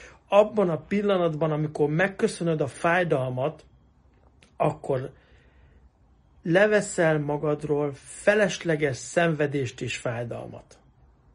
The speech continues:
Egyébként ki tudja, hogy mi lesz abból a fájdalomból.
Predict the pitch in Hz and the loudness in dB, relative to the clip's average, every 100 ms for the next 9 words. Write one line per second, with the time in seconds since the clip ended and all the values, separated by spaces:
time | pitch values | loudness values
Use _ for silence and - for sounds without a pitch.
0 | _ _ _ _ _ - - - _ _ | _ _ _ _ _ -20 -20 -20 _ _
1 | - 190 185 170 - 147 151 165 - _ | -6 -4 -2 -6 -6 -6 -4 -8 -14 _
2 | _ - _ _ _ _ _ _ _ _ | _ -20 _ _ _ _ _ _ _ _
3 | _ - 214 226 196 170 156 147 165 170 | _ -8 -6 -4 0 4 4 4 2 2
4 | 156 - 147 147 151 139 - 151 131 123 | 0 -4 -8 -2 -2 -2 -2 -2 -2 -4
5 | 117 113 113 - - | -6 -6 -8 -12 -16